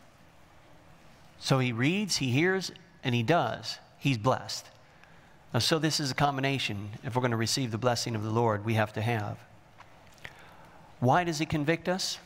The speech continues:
Proverbs one twenty-three. He says, "If you turn at my reproof, I will pour out my spirit upon you,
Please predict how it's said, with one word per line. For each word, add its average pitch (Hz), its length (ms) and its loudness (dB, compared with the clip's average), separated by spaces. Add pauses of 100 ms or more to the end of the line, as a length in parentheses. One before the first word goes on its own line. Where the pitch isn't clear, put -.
(200)
Proverbs 131 420 2
one 131 180 0
twenty-three. 120 640 -2 (560)
He - 120 2
says, 127 260 2
"If 131 180 -2
you 139 120 2
turn 202 580 0 (100)
at 139 240 0
my 139 240 4
reproof, 147 840 -2 (1300)
I 147 140 8
will 143 140 -2
pour 151 360 2
out 143 240 0
my 117 120 -2
spirit 131 460 0
upon 135 420 -2
you, 92 300 -8